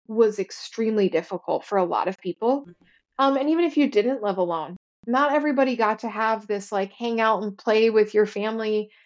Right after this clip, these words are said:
Speaker 1: and,
Speaker 2: Mm-hmm.
Speaker 1: you know, do these fun things, um, at home. And so that was just my way of, like, "But you can be connected here. If you're searching for someone,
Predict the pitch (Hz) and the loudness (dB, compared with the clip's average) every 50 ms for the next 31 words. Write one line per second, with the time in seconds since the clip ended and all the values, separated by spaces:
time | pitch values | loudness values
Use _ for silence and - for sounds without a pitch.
0 | _ _ _ - 202 196 202 196 196 202 202 196 185 - - - 240 240 220 208 | _ _ _ -2 0 0 0 0 -2 -2 -4 -4 -6 -6 -4 -2 0 2 2 2
1 | 208 214 220 214 - 269 269 226 247 247 240 - - 240 233 247 247 226 - - | 0 0 -2 0 2 2 4 4 4 2 2 2 0 0 0 2 0 0 2 2
2 | 247 294 294 240 202 196 196 196 - - - - - - - _ - 240 233 226 | 2 2 2 0 0 0 -2 -4 -6 -12 -20 -20 -20 -20 -20 _ -2 0 2 2
3 | 220 220 220 214 208 202 202 196 190 196 _ _ _ _ _ _ _ _ _ _ | 2 2 2 0 -2 -2 -4 -4 -6 -8 _ _ _ _ _ _ _ _ _ _
4 | - 214 208 220 220 208 - 233 220 226 269 339 392 415 - - _ _ _ _ | -2 -2 -2 -2 -4 -6 -8 -6 -4 -2 -2 -2 -4 -6 -10 -16 _ _ _ _
5 | _ _ _ _ _ - 254 247 247 240 247 - 262 240 226 233 226 226 220 220 | _ _ _ _ _ 0 2 2 2 2 2 2 2 4 4 4 4 4 4 2
6 | 220 - _ _ _ _ _ _ _ _ _ _ _ _ _ _ _ _ _ _ | 0 -2 _ _ _ _ _ _ _ _ _ _ _ _ _ _ _ _ _ _
7 | _ _ _ _ - 208 254 247 247 269 269 240 240 247 240 - 240 233 220 214 | _ _ _ _ -4 -2 0 2 2 2 2 0 -2 -6 -6 -6 -4 -4 -2 -2
8 | 202 196 208 208 208 208 202 196 202 208 175 160 - - - _ _ _ _ _ | -2 -2 0 0 2 0 0 -2 -2 -4 -6 -6 -8 -12 -18 _ _ _ _ _
9 | _ _ _ _ _ - 214 220 240 220 214 233 226 - 247 240 226 220 208 - | _ _ _ _ _ -6 0 2 2 2 2 0 -2 -2 -2 0 -2 -2 -4 -4
10 | 220 214 196 196 - 208 185 185 - 202 190 190 185 180 175 - 202 196 220 208 | -6 -6 -6 -4 -4 -6 -6 -4 0 0 2 2 2 0 0 -4 -2 2 2 2
11 | 196 202 214 208 196 202 220 208 196 208 214 196 202 - 196 190 190 185 185 180 | 2 4 2 0 0 0 -2 -4 -2 0 0 0 0 0 -2 0 0 -2 -2 -2
12 | 180 180 | -2 -4